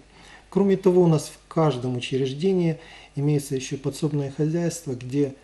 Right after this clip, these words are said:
выращивают и свиней, и коров, и там козы. То есть имеется, э, также с, э, с этого подсобного хозяйства, в случае, если, не дай бог, какие-то срывы, то учреждение всегда может обеспечить,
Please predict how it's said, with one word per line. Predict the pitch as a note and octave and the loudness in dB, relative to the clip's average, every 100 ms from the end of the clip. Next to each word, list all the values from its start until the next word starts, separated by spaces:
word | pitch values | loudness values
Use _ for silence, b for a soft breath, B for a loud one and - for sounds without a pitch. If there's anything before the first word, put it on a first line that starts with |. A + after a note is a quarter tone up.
| B | B
выращивают | C3 D#3 D#3+ D3 C#3 C3 - | -6 -2 -2 -4 -6 -8 -8
и | E3+ | -12
свиней, | - C#3 B2 B2+ | -6 -4 -4 -4
и | B2 - | -4 -8
коров, | F#3 D3 C3+ C3+ A#2+ - B B B B - | -6 -4 -2 -2 -4 -10 B B B B -6
и | F3+ E3+ | 0 0
там | C#3+ C3 B2 - | 0 -4 -6 -4
козы. | - D#3 C3 C3+ B2+ | 2 2 2 -2 -2
То | - | -2
есть | D#3+ - | -2 -2
имеется, | D#3+ F3 F#3 E3+ D#3+ C#3+ - | 2 4 4 4 2 0 -2
э, | D#3 C3+ C3 B2+ | -8 -6 -4 0
также | D#3+ - | 0 0
с, | D3+ - - - | -4 -8 -18 -12
э, | C#3+ B2+ B2+ B2 B2 | -8 -4 -4 -4 -6
с | A#2+ - - - - | -8 -10 -10 -10 -8
этого | D3 C#3+ | -2 -2
подсобного | D#3 D3 D3+ D#3 | -2 0 0 0
хозяйства, | D3+ G3 A3+ G#3 D#3+ C#3+ B - - | 0 0 0 0 0 -2 B -20 -16
в | - | -6
случае, | - F3 E3 D3 C3+ | 4 4 6 2 2
если, | C#3+ D3+ - C3 - | 2 0 -2 -6 -6
не | C3+ A#2 A#2+ | -8 -6 0
дай | C#3+ | 2
бог, | C3 B2+ - | 2 -2 -6
какие-то | A#2 C3 A#2+ - | -8 -8 -8 -10
срывы, | - A3 A#3+ G#3+ F#3 B B B B - | -6 -4 -2 -2 -4 B B B B 2
то | E3+ | 4
учреждение | D#3+ D3 F#3 F3 F#3+ F3 | 4 2 2 4 4 4
всегда | - E3 D#3 | 2 2 4
может | C#3 B2+ C3 | 2 0 -2
обеспечить, | B2+ C3 - E3+ - C3 | -2 -4 -2 -2 0 -8